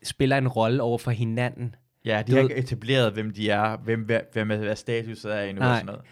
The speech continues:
Speaker 1: Nej, så de skal netop, du ved, "Okay, griner vi af det her?" Du ved,
Speaker 2: Ja.
Speaker 1: jeg skal heller ikke grine for højt, det er
Speaker 2: Ja.
Speaker 1: måske lidt cool at være sådan lidt, "Åh, det er lidt dårligt, det der," du ved.
Speaker 2: Ja, vi skal helst ikke grine,
Speaker 1: <laughs> Ja,
Speaker 2: hvad,
Speaker 1: ja,
Speaker 2: hvad
Speaker 1: ja,
Speaker 2: griner
Speaker 1: sådan,
Speaker 2: du?
Speaker 1: øh,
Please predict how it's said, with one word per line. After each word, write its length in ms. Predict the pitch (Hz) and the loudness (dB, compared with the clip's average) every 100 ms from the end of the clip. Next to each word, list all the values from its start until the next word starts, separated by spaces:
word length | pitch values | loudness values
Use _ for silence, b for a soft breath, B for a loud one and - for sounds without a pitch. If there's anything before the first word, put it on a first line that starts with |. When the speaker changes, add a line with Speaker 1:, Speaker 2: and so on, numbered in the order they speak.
| b | b
Speaker 1:
Nej, 100 | 117 | -2
så 100 | 120 | -2
de 160 | 123 143 | 0 -2
skal 180 | 127 156 | 0 2
netop, 420 | 135 131 127 - | 4 4 2 -2
du 60 | 123 | -4
ved, 180 | 113 - _ | -2 -4 _
"Okay, 300 | 127 123 110 | -8 -4 -4
griner 300 | - 131 127 | -2 -2 -2
vi 140 | 127 120 | -2 -4
af 80 | |
det 160 | 117 117 | -4 -4
her?" 220 | 123 113 - - | -2 -4 -6 -4
Du 60 | |
ved, 80 | 107 | -2
Speaker 2:
Ja. 80 | 98 b b b _ _ - | -4 b b b _ _ -10
Speaker 1:
jeg 120 | 110 | -8
skal 140 | - | -2
heller 100 | 123 | 0
ikke 120 | 127 123 | 0 0
grine 180 | 117 | -4
for 80 | 104 | -4
højt, 340 | 95 - 120 107 | -8 -4 -2 -2
det 40 | |
er 40 | 123 | -6
Speaker 2:
Ja. 40 | |
Speaker 1:
måske 180 | 104 117 | -8 -6
lidt 140 | 107 | -8
cool 480 | - - 110 107 113 | -8 -4 -2 -2 -2
at 60 | 101 | -4
være 120 | 95 | -6
sådan 100 | 104 | -8
lidt, 160 | 104 | -10
"Åh, 120 | - 98 | -12 -14
det 100 | - | -12
er 40 | |
lidt 200 | 98 - | -12 -10
dårligt, 360 | 95 85 101 - | -12 -10 -12 -10
det 100 | - | -10
der," 60 | - - - | -12 -12 -12
du 100 | 101 | -12
ved. 80 | - | 0
Speaker 2:
Ja, 160 | 123 135 | 4 6
vi 120 | 160 | 6
skal 120 | 139 143 | 4 2
helst 140 | 139 | 0
ikke 120 | 147 135 | -2 0
grine, 160 | 151 | 0
Speaker 1:
<laughs> 40 | 147 | 2
Ja, 60 | |
Speaker 2:
hvad, 100 | 135 | 0
Speaker 1:
ja, 80 | 131 | 0
Speaker 2:
hvad 120 | 123 | 4
Speaker 1:
ja, 140 | 156 139 127 | 6 6 6
Speaker 2:
griner 0 | |
Speaker 1:
sådan, 380 | 123 135 127 120 | 4 4 4 4
Speaker 2:
du? 40 | 113 | 4
Speaker 1:
øh, 140 | 113 | 0